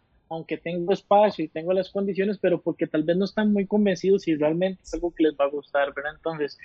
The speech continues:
inician con una pecera tal vez algo pequeña, pensando en que si les va bien, después hago una más grande. El problema con esa lógica es que, bueno, primero, la pequeña es más difícil, vas a tener que requerir de un mayor mantenimiento y mayores cuidados,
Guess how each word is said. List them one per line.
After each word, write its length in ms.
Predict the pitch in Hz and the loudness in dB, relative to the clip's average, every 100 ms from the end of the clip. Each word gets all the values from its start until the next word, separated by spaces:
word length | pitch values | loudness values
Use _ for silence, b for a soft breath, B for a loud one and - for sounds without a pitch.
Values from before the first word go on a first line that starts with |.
| B B | B B
inician 340 | 170 180 214 | 4 6 6
con 180 | 202 202 | 6 6
una 200 | 208 208 | 6 4
pecera 320 | 208 196 202 | 4 4 4
tal 120 | 170 156 | 2 2
vez 180 | 170 | 2
algo 240 | 170 170 196 | 2 2 2
pequeña, 600 | 196 - 220 202 196 190 _ b _ | 2 4 4 4 2 -2 _ b _
pensando 360 | 170 165 185 170 | -2 2 2 4
en 120 | 147 | 2
que 100 | 143 | 0
si 120 | 143 | 0
les 180 | 147 147 | 0 2
va 80 | 165 | 4
bien, 260 | 190 208 202 | 6 4 2
después 300 | 185 170 175 | 0 -2 -2
hago 180 | 170 | -2
una 180 | 175 165 | -2 -4
más 220 | 160 156 | -6 -6
grande. 400 | 147 143 143 131 - _ b b _ - | -4 -4 -6 -12 -16 _ b b _ 2
El 160 | 185 | 4
problema 520 | 175 170 196 226 233 - | 8 8 8 6 4 4
con 280 | 233 226 | 6 6
esa 320 | 233 226 226 226 | 6 6 6 6
lógica 600 | 220 208 208 - 220 196 | 8 6 2 2 2 2
es 240 | 202 - | 0 -4
que, 120 | 160 | -6
bueno, 260 | 165 185 151 | -4 -4 -4
primero, 300 | 143 180 180 | -4 -2 0
la 160 | 139 | -2
pequeña 400 | - 139 165 208 | -6 -4 0 2
es 60 | 190 | 0
más 260 | 170 208 196 | 2 0 0
difícil, 420 | 180 220 156 135 | 0 0 0 -4
vas 260 | 143 160 190 | 2 2 2
a 60 | |
tener 320 | 190 170 180 185 _ _ _ _ - | -2 0 0 -2 _ _ _ _ -2
que 500 | 160 156 160 156 - | 4 6 6 2 -2
requerir 640 | 196 156 165 165 156 180 202 | -8 -2 -2 0 2 4 4
de 80 | |
un 80 | 185 | 2
mayor 220 | 190 190 | 0 0
mantenimiento 600 | 202 190 185 170 175 175 | -2 -6 -6 -4 -4 -2
y 40 | 214 | -2
mayores 340 | 160 160 165 | -2 -2 -4
cuidados, 560 | - 160 185 185 156 | -2 2 4 4 2